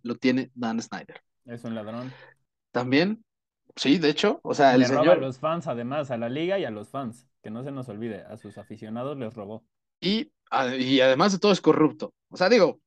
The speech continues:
Speaker 1: no estoy diciendo que sea el único, seguramente por ahí debe haber algún otro dueño con esas fachas, pero este sí lo hace demasiado descarado. O sea, el señor literalmente ha contratado investigadores para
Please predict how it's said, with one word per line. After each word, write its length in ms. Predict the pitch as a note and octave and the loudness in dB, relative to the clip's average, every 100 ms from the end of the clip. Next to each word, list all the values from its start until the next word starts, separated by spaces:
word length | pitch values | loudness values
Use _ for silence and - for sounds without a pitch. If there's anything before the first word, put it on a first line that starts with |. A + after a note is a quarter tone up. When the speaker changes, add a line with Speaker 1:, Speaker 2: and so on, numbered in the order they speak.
| - | -18
Speaker 1:
no 280 | D3 G3+ A3 | -6 -4 -2
estoy 220 | - A3+ | -2 -4
diciendo 420 | F#3+ G3+ G3 F3+ | -4 -6 -6 -8
que 460 | B2 A2+ A2 A2 A2+ | -10 -10 -10 -12 -14
sea 300 | - - D#3+ | -14 -2 2
el 100 | D#3+ | 4
único, 300 | F3 F#3 G#3 | 4 2 -2
seguramente 520 | G3 G3+ A#3 F#3+ E3+ | -2 0 0 0 -2
por 160 | C#3 B2+ | -2 -4
ahí 280 | B2 C3 B2+ | -2 -4 -4
debe 220 | B2+ B2 | -4 -4
haber 180 | A#2+ A2+ | -6 -8
algún 280 | A2 A2+ A2+ | -10 -10 -12
otro 240 | A2 G#2+ | -12 -12
dueño 340 | G#2+ G#2+ G#2+ - _ | -12 -12 -14 -18 _
con 180 | G#2+ A2 | -20 -18
esas 320 | A#2+ A#2+ - | -16 -16 -16
fachas, 440 | - A#2 - G#3+ _ - - - - _ | -14 -12 -12 -16 _ -20 -20 -20 -20 _
pero 260 | C4+ G#3 G#3 | 0 4 4
este 220 | F3+ F#3 | 2 -2
sí 140 | F3+ | 0
lo 120 | F3 F3 | 4 4
hace 440 | D#3 E3+ C#3 A#2+ | 4 2 2 -2
demasiado 480 | B2 C3 B2 D#3+ D3 | -8 -8 -2 0 0
descarado. 480 | B2 - C3+ D3+ A2 | -2 -6 -4 -4 -6
O 20 | |
sea, 120 | A2 | -10
el 80 | G#2 | -14
señor 360 | A2 B2+ D#3+ - _ _ _ _ | -12 -8 -8 -8 _ _ _ _
literalmente 600 | B2+ C3+ D3+ D#3+ D#3+ D#3+ | -8 -2 0 0 -2 0
ha 100 | D#3 | 0
contratado 480 | D#3 D3 C3 C3+ D#3+ | -2 -6 -4 -2 -2
investigadores 720 | D#3+ C3+ - B2+ B2 C#3+ D#3 | -2 -6 -4 -2 0 2 0
para 320 | - B2+ A#2 | -2 -8 -8